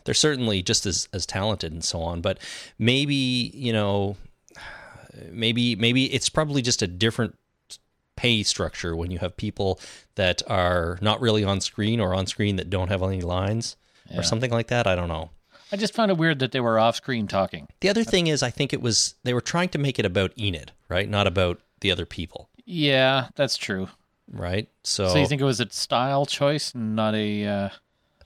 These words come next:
Speaker 1: I think it was more of a storytelling
Speaker 2: Production choice?
Speaker 1: choice. Yeah, it's, it's like, this is gonna be about Enid. We don't need to know her parents because, well,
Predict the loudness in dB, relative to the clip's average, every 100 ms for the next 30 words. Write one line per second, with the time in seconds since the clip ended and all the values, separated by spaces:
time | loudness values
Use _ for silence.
0 | _ _ -6 -2 2 2 4 2 2 0
1 | 2 2 2 0 -2 -6 -2 0 0 -2
2 | -4 -4 -4 -2 -2 -2 -4 2 2 2
3 | -2 -6 -4 -6 -6 -2 -2 2 2 2
4 | 2 2 2 2 0 0 -2 -2 -2 2
5 | 2 2 2 0 0 -6 -6 -2 0 0
6 | -2 -4 -4 -2 -2 -6 -6 -4 -4 -2
7 | -2 -4